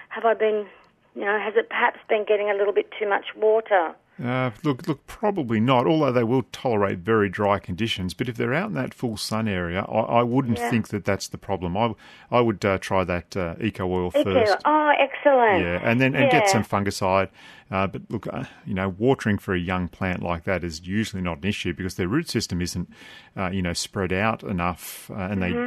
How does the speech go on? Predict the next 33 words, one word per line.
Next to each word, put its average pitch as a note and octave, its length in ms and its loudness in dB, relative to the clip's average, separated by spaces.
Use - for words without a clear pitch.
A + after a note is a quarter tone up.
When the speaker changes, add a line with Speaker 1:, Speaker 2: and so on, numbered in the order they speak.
Speaker 2:
they F#2+ 40 0
do A#2 180 2
actually G2+ 220 -2
require F2 540 -2
quite F2+ 240 -4
a - 20 -8
bit D#2 120 -8
of F2 120 -10
water F2+ 220 -4
to - 120 -14
get E2+ 200 -8
going. F2+ 380 -4
So, F2 260 -6
uh, E2+ 140 -8
look, G#2 140 -6
I, F#2 60 0
I G#2+ 160 2
would F#2 120 0
try F2 220 -2
those E2+ 200 -6
two, F2 380 -4
uh, E2+ 80 -6
those F2+ 100 -8
Speaker 1:
Okay, A#3+ 500 2
Speaker 2:
two C5 80 4
ticker B3 260 2
Speaker 1:
definitely. A3 140 4
Speaker 2:
boxes F#3 260 2
first. B2 480 -6
Okay. D3+ 240 0
Speaker 1:
Oh, C#4+ 460 6
wonderful. C#4+ 760 4
Thanks, F4+ 220 4